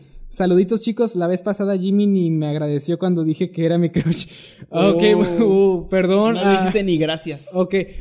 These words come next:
Speaker 1: muchas gracias. En serio, lo aprecio, de verdad. Aprecio mucho todo el cariño que he estado recibiendo por parte de todos ustedes, en verdad. Eh,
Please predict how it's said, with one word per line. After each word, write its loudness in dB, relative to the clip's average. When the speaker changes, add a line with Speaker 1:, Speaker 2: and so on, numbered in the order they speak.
Speaker 1:
muchas 4
gracias. 2
En 2
serio, 4
lo 2
aprecio, -2
de 0
verdad. 0
Aprecio -2
mucho 0
todo 0
el 0
cariño 0
que -2
he 2
estado -2
recibiendo -4
por -10
parte -4
de -4
todos -6
ustedes, -6
en -4
verdad. -6
Eh, -2